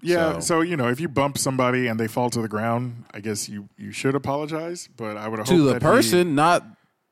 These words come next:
Speaker 2: to the
Speaker 1: True.
Speaker 2: public, 'cause, uh, he, I
Speaker 1: Why
Speaker 2: guess,
Speaker 1: does, why does
Speaker 2: I guess
Speaker 1: Ezekiel have
Speaker 2: Roger
Speaker 1: to
Speaker 2: Goodell had him issue a statement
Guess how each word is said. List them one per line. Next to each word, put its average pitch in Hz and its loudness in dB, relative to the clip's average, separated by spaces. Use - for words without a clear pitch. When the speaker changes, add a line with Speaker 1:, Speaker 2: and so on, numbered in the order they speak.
Speaker 2:
to 139 4
the 127 -4
Speaker 1:
True. 139 2
Speaker 2:
public, - 2
'cause, 135 2
uh, 131 4
he, 147 2
I 127 -2
Speaker 1:
Why 139 2
Speaker 2:
guess, 151 4
Speaker 1:
does, - -2
why 151 0
does 196 -4
Speaker 2:
I 139 2
guess 170 4
Speaker 1:
Ezekiel 156 2
have 160 6
Speaker 2:
Roger 165 4
Speaker 1:
to 151 2
Speaker 2:
Goodell 147 4
had 143 0
him 139 -2
issue 143 -2
a 123 0
statement 117 -2